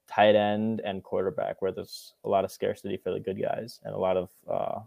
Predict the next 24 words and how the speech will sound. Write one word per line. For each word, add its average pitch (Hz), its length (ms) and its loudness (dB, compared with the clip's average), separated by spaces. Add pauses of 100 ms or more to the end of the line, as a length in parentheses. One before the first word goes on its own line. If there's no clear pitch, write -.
(460)
you 107 140 2
know, 107 260 2
there's 110 220 4
scarcity 131 400 10
at 117 100 8
tight 117 220 10
end, 123 220 8
and 95 120 2
then 90 180 -4 (460)
the, 98 440 6
there's 147 180 6 (180)
quite 156 180 10
a - 20 8
few 127 160 2
good 107 240 2
Q 107 120 0
Bs, 95 220 0
but 95 80 -2
they're 98 140 4
all 101 80 6
very 95 220 2
expensive. - 580 -10
And 104 120 -10
so 98 280 -4